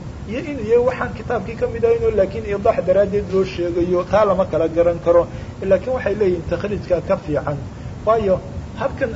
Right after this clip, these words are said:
ay u yaallaan ee khadka loo saaraya baaba kala soocaya. Oo midna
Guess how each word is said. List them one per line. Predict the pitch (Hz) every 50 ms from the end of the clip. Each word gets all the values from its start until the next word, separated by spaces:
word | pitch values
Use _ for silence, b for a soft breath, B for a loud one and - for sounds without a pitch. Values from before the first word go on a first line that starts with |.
| -
ay | 185 190
u | 233 254 240 214
yaallaan | 185 185 185 208 220 202 208 214
ee | 208
khadka | - - 226 - - 185 185
loo | 180 202 214
saaraya | - - 196 196 196 190 185 196 208 202
baaba | 202 190 185 190 196
kala | 185 - 165 160 160 143
soocaya. | - - 190 190 190 - 147 147 143 143 135 - - - - - - - - - - - - - - - -
Oo | 160 175 175
midna | 180 196 190 196 202 190 185 185